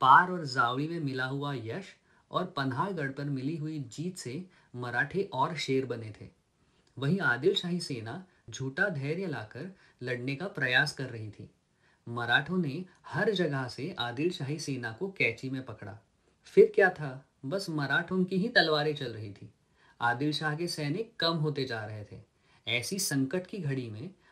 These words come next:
आदिल शाही सेना को एक नेता की जरूरत थी, जो स्वयं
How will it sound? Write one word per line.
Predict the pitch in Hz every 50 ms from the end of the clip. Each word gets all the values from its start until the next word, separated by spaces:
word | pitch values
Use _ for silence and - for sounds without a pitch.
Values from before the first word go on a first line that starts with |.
| - _
आदिल | - 120 120 123 139 165 190
शाही | 190 - 190 190 196
सेना | 190 - - 131 120 123 139 175
को | - - 160 175 - - -
एक | 156 - -
नेता | 143 120 113 117 117 110 - 147 160
की | 151 185 165
जरूरत | 139 135 120 123 123 120 117 117
थी, | - - - - - _ _ _ _ _ _ _ -
जो | 165 180
स्वयं | 180 - - 135 135 156 180 170 147 185